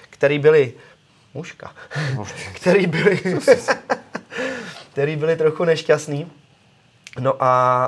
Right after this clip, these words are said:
Speaker 1: a dopadlo to tak, jak to dopadlo, protože byla to velmi rychlá zatáčka, teď ty pneumatiky moc dobře nefungujou, do toho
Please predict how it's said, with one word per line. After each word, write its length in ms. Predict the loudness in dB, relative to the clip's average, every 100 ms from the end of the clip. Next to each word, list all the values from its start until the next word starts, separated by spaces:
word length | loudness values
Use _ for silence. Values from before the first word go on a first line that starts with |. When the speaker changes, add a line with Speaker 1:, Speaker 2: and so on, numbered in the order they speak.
| 0
Speaker 1:
a 60 |
dopadlo 340 | 0 2 2 2
to 120 | -2
tak, 180 | -2 -4
jak 120 | -4
to 100 | -4
dopadlo, 320 | -4 -4 -6
protože 320 | -6 -6 -6
byla 160 | -4 -4
to 100 | -6
velmi 340 | -2 -2 0
rychlá 280 | -2 -2 -2
zatáčka, 640 | -2 -2 -4 -4 -4 -4 -4 -12 -18 -10
teď 140 | -8
ty 80 | -6
pneumatiky 640 | -4 -2 0 -2 -4 -4
moc 160 | -4 -4
dobře 260 | -6 -6
nefungujou, 680 | -8 -8 -12 -8 -2 0 -2 -6 -20 -18 -8
do 140 | -6
toho 600 | -2 0 4 4 6 4